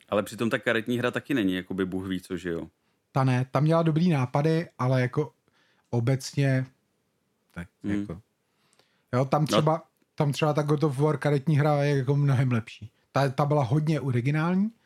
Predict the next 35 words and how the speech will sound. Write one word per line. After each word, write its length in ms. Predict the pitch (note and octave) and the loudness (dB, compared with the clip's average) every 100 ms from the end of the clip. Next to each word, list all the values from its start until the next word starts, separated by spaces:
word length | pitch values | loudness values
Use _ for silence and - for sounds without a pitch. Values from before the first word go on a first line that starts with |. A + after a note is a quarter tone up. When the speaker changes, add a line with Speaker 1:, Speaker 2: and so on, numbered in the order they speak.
| _ | _
Speaker 1:
Mhm. 220 | B2+ B2 | -2 0
Speaker 2:
ta 80 | G2+ | 0
se 140 | B2 E3+ | 2 2
mi 80 | D#3 | 2
hrozně 300 | C#3+ C3 D3+ | 2 2 0
líbila 320 | D3 C3+ D3+ | 2 2 2
tím, 160 | C#3+ D3 | 0 0
jak 160 | C#3 | 0
použili 440 | C#3 C#3 A#2+ C#3 C#3 | 0 0 0 0 0
jako 200 | C3+ C3+ | -2 -2
ten, 280 | D3 C#3 C3 _ _ _ _ | 0 0 -2 _ _ _ _
ten 180 | D3 C#3 | -2 0
vhled 760 | A#2+ A#2 B2 G2 B2+ C#3 C#3 - | -2 -2 -2 0 0 0 -2 -4
na 100 | B2 | -4
tu 140 | E3+ | -2
scénu, 580 | - - A2+ G#2 A#2 F3 | -4 -4 -6 -4 0 0
jako 180 | E3+ C3 | 0 -4
jak 100 | A2 | -6
si 160 | C3 - | -8 -8
to 100 | C3 | -8
sestavoval 420 | B2 - A#2 B2 | -8 -6 -4 -4
z 80 | - | -6
těch 120 | B2+ | -6
karet, 320 | - G#2+ C3 _ _ _ | -2 -2 -4 _ _ _
tak 100 | A2+ | -6
ta 80 | B2+ | -4
je 60 | B2 | -2
fakt 200 | C3 A#2+ | -2 -4
jako 220 | A2+ B2+ | -2 -2
dobrá, 560 | G2 G#2+ G2 A2 C#3+ F3 _ _ _ _ _ _ _ _ _ - | -2 -4 0 0 -2 -6 _ _ _ _ _ _ _ _ _ -4
ale, 500 | A2 A#2 A#2 A#2 A2+ _ | 0 0 0 0 -4 _
ale 340 | A#2 A#2+ A#2+ A#2 | -2 0 2 0
ta 100 | - | 0
Bloodborne 400 | A#2+ A2 A2+ A#2+ | 0 0 0 0
karetka, 540 | A#2+ A#2 - B2 A#2+ | 0 -2 -2 -2 -2